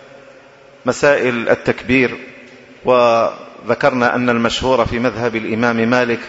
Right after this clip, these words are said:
رحمه الله تعالى أن، آه، رفع اليدين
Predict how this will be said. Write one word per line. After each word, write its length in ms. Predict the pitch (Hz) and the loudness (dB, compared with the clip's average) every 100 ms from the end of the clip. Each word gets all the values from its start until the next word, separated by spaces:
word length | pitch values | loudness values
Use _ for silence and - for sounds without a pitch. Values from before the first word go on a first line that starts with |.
| - | -10
رحمه 400 | 113 139 131 120 | -8 -4 0 0
الله 260 | 123 120 110 | 2 2 2
تعالى 480 | 107 110 131 123 117 - - - - - - | 0 0 2 0 -2 -6 -20 -20 -20 -16 -4
أن، 200 | 139 135 | 0 2
آه، 300 | 120 113 110 - - - - - - - - - | 2 0 -2 -6 -14 -20 -20 -20 -20 -20 -20 -6
رفع 520 | 110 110 101 135 127 117 | 0 2 4 2 2 0
اليدين 640 | 120 117 113 127 113 98 | 2 2 2 2 0 -4